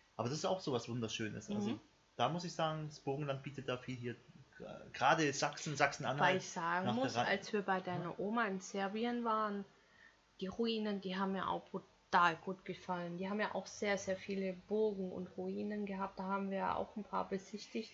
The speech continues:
Speaker 1: Ja, aber d-, ich sag mal beispielsweise,
Speaker 2: Bloß das
Speaker 1: äh,
Speaker 2: mit den Schlangen hat mir nicht gefallen.
Speaker 1: Ja, aber das Problem ist, die haben auch relativ, also was gut ist, die haben auch was neu gemacht hier. Ähm,
Speaker 2: Ja.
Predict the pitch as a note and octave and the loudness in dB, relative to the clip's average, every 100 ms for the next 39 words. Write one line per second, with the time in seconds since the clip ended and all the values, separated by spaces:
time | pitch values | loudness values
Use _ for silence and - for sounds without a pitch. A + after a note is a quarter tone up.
0 | - B2 C3 C3+ A#2+ C3+ D3+ D3 C#3 C#3 | -14 -8 -6 0 4 4 6 4 2 -2
1 | B2 C3 - D3 C3+ C#3 - D3 C3+ C3+ | -6 -4 -2 0 4 2 2 2 4 6
2 | - - C#4 D4 B3 C4 B3 A3+ A3+ C4 | 6 6 6 6 8 6 6 8 8 8
3 | A3 G3 G#3 F#3+ - F#3 F#3+ G3 G#3 A3 | 4 4 2 2 -2 2 6 6 4 -2
4 | - - C#3 A#2+ A2+ B2 A#2+ - C#3 C3 | -8 -12 -4 2 4 4 2 -2 -8 -6
5 | D3 D#3+ D3 E3 - C#3+ C#3 - C3 C3+ | -4 -2 0 0 0 2 2 2 2 2
6 | - B2+ A#2+ - - - D#3+ E3+ C3+ A2+ | 0 -8 -8 -14 -16 -2 0 0 -4 -8
7 | D#3 E3 - A3+ A#3 - D#3 E3+ D#3 C3+ | 2 2 2 0 0 0 0 2 2 2
8 | C3+ C3 C3+ G3 G3 G3 G3 - F3 F3 | 2 2 2 2 2 0 -2 -4 2 2
9 | - B2 B2 - G3+ G3+ | 4 0 -2 -6 4 4